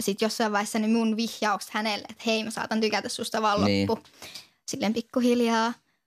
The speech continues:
Speaker 1: Mut se oli semmonen, jotenkin tuli häpeä siitä, että
Speaker 2: Mm.
Speaker 1: miksi mä tykkään jostain näin
Speaker 2: Mm.
Speaker 1: pahasta.
Speaker 2: Voi pahat pojat, miksi te teette tämän meille? Tää on aina
Speaker 1: Niin.
Speaker 2: tää.
Speaker 1: Mä en tajua. Siis
Speaker 2: Se on
Speaker 1: oikeesti
Speaker 2: niinku
Speaker 1: musta tuntuu, että pahat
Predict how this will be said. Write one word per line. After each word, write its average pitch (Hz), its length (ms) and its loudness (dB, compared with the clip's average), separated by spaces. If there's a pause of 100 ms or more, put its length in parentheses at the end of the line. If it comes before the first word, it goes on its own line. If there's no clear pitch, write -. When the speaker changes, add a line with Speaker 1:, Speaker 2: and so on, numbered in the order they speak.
(220)
Speaker 1:
Mut 214 160 -4 (120)
se 233 100 2
oli 208 340 0
semmonen, 214 400 0
jotenkin 339 220 4
tuli 320 140 4
häpeä 277 340 2
siitä, 208 300 2
että 214 120 -2
Speaker 2:
Mm. 226 60 4
Speaker 1:
miksi - 200 -4
mä 208 220 0 (600)
tykkään 208 400 -2
jostain 202 400 -4
näin 196 300 -4
Speaker 2:
Mm. 92 140 -8
Speaker 1:
pahasta. - 600 -6 (140)
Speaker 2:
Voi 101 140 -4
pahat 127 380 -2
pojat, 101 300 0
miksi 120 200 0
te 107 80 2
teette 92 260 0
tämän 90 260 -2
meille? 80 320 -2 (120)
Tää 90 120 -6
on 87 160 0
aina 240 180 4
Speaker 1:
Niin. 226 160 2
Speaker 2:
tää. - 120 -8 (600)
Speaker 1:
Mä 539 100 -2
en - 60 -10
tajua. 392 380 2 (260)
Siis - 120 -2
Speaker 2:
Se - 60 2
on - 80 4
Speaker 1:
oikeesti 415 240 2
Speaker 2:
niinku - 220 -4
Speaker 1:
musta - 160 -2
tuntuu, 415 240 0
että 370 220 -2
pahat 311 360 0